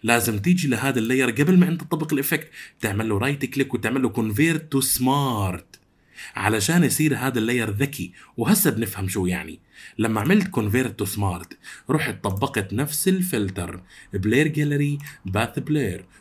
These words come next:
وجيت من هون واخترت المكان الأول واخترت المكان الثاني وعدلت الاتجاه وعملت السرعة مثلًا خمستاش، حبيت، آه، أوكي، أموري تمام. يلا، خفف لي الشفافية عن هاي وهاي شوي. بسيطة،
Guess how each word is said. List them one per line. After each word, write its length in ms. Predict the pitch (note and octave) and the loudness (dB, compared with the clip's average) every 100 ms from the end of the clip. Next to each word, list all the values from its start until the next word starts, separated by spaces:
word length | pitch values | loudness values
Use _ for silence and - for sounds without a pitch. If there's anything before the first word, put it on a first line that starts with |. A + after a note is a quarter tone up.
| _ | _
وجيت 360 | G2+ F#2+ A#2+ C#3 | -2 -2 -2 0
من 140 | C#3 | 0
هون 260 | D3 A#2 F#2+ | 0 0 -2
واخترت 400 | G2 - A2+ B2+ | -4 -4 -2 -2
المكان 360 | B2 B2 C#3 | -2 -2 -4
الأول 380 | C#3+ C3+ A#2+ F#2 | -2 -2 0 0
واخترت 340 | G2+ - A#2 | -2 -4 -2
المكان 360 | C3+ C3 C#3+ C#3 | 0 0 -2 -4
الثاني 460 | C3+ D#3 B2+ F#2 F2+ - - | -2 -2 0 -2 -6 -14 -6
وعدلت 460 | F#2+ G2 G#2+ C3 C#3+ | -2 0 0 0 0
الاتجاه 680 | C#3 C#3+ C#3+ D3 G#2 F#2+ - - - | 0 0 0 0 -2 -4 -14 -18 -4
وعملت 340 | G#2+ G#2+ A2+ | 0 0 0
السرعة 320 | A#2 - C3 C3+ | -2 -4 -2 -2
مثلًا 260 | C3+ C#3+ | -2 -4
خمستاش، 720 | C3+ C#3 C#3 D3+ B2+ G2 - - - | 0 -2 0 0 0 0 -4 -10 -8
حبيت، 500 | - A2 C3+ D3+ D3+ | -8 2 4 4 0
آه، 300 | B2+ G2+ F2+ - _ | 0 0 -2 -14 _
أوكي، 460 | C3+ C3+ D3+ C3 F#2+ | -2 2 2 2 0
أموري 320 | G#2+ C3 C3+ | 0 2 2
تمام. 520 | C3+ D3+ C3+ F#2 F2+ _ - - - C3 | 2 2 2 0 -4 _ -20 -20 -2 4
يلا، 340 | C#3+ G#2 F2+ - - | 6 6 0 -12 -4
خفف 500 | - C#3 - C#4 G#3+ | 0 0 2 2 4
لي 80 | F3+ | 4
الشفافية 880 | - C#3+ C3 A2+ - C3+ G2 F2+ - - | 4 2 2 0 2 2 2 0 -8 -18
عن 260 | - G#2+ G#2+ | -2 0 2
هاي 340 | A#2 C3 A#2 | 2 2 2
وهاي 340 | G#2+ A2+ A2 G#2+ | 2 0 0 0
شوي. 540 | G2+ A2+ G#2 F#2 F2+ _ _ | -2 0 0 -2 -6 _ _
بسيطة، 540 | A#2 A#2 B3+ D#3 F#2 | 0 4 4 4 0